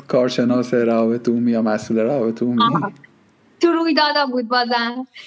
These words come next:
Speaker 2: من استارتاپ ویکند خرم آباد، اه، به عنوان تحصیلگر رفته بودم. خب من به یه جای رسیده بودم که یک نتورک بزرگی از یک عالم داور داشتم، یک عالم منتور داشتم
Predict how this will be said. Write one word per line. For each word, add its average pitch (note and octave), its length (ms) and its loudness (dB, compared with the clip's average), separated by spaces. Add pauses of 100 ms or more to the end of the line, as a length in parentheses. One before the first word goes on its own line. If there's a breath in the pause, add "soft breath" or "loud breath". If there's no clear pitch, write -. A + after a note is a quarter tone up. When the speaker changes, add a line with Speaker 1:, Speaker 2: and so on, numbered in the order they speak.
(200 loud breath)
Speaker 2:
من C#4+ 480 2
استارتاپ C4+ 600 0
ویکند C#4 420 -4
خرم B3+ 540 2
آباد، C4 760 2 (160)
اه، B3+ 220 -2
به A#3 120 0
عنوان C4 380 0
تحصیلگر A#3+ 580 -2
رفته E4 300 -2
بودم. A#3 280 0
خب G#3+ 240 -6
من C4 260 0 (140)
به A#3 100 2
یه C4 220 4
جای D4+ 220 0
رسیده B3 300 0
بودم C#4+ 260 0
که C4+ 120 0
یک C4+ 180 2
نتورک C4 480 -2
بزرگی A3 680 2
از G#3 180 -2
یک A#3 160 0
عالم G#3+ 340 0
داور G#3 360 2
داشتم، C4+ 420 -2
یک A3 140 -2
عالم G3 300 -2
منتور G3 420 0
داشتم C4+ 500 -2